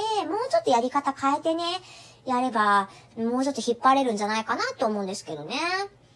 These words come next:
で、私の場合はなんですけど、そうなんかね、すぐ会いたいだとか、なんとかって言ってくる男性はね、そういうお客さんはね、調教しますよ、本当に。そういうなんかすぐにね、私のことそんなスーツーで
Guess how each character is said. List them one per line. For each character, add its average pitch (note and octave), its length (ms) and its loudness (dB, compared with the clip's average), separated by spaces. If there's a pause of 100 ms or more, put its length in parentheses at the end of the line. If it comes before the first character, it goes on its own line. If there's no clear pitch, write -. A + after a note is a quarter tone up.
(120)
で、 E4 80 4
私 - 320 2
の D#5 60 2
場 D#5 80 4 (480)
合 - 0 -
は G4 60 -4
な A#3 40 -4
ん - 20 -4
で G3+ 60 -4
す - 80 -10
け - 120 -10
ど、 A4+ 360 4 (160)
そ F#4+ 180 -4
う G#4+ 60 -2
な A#4+ 100 -4
ん B4 40 -8
か D4+ 100 -2
ね、 A#3 140 0
す F#4+ 120 -4
ぐ D#4 60 0
会 A#3+ 200 4
い - 20 -14
た G4 160 2
い F4+ 60 0
だ G3+ 100 0
と - 120 -10
か、 - 460 4 (1000)
な C4+ 120 2
ん F4+ 60 -2
と D#4 80 -4
か G#3 120 2
っ - 40 4
て - 140 -8
言 F#3+ 80 0
っ - 20 -4
て - 160 -8
く D#4 100 -4
る B3+ 100 0
男 A#3 220 4
性 B3 480 4 (300)
は B3+ 160 2
ね、 C#4+ 240 0
そ C#4+ 200 -2
う - 20 0
い D#4+ 140 2
う D#4+ 80 4
お D#4+ 60 0
客 D4+ 240 -4
さ D4 200 -4
ん C#4+ 60 0
は C#4 100 0
ね、 C#4 140 -2
調 G4 280 2
教 F#4+ 240 2
し F#4 160 0
ま F4+ 100 2
す E4 140 -6
よ、 D#3+ 160 -4 (160)
本 A#3+ 220 -2
当 A3 160 0
に。 G#3+ 180 0 (520)
そ E4 240 0
う E4 60 2
い E4 140 0
う E4 80 2
な E4 140 -2
ん - 20 -8
か A4+ 80 -8
す G4+ 220 0
ぐ D#4+ 100 0
に G#3 140 -2
ね、 G3+ 320 -2 (180)
私 D4 300 2
の F4 160 0
こ F4 100 0
と B3+ 80 -2
そ C4 160 -4
ん D4 40 -2
な D4+ 100 -2
ス - 160 -2
ー D#4+ 80 4
ツ D#4 160 -2
ー D#4 60 2
で D4+ 60 4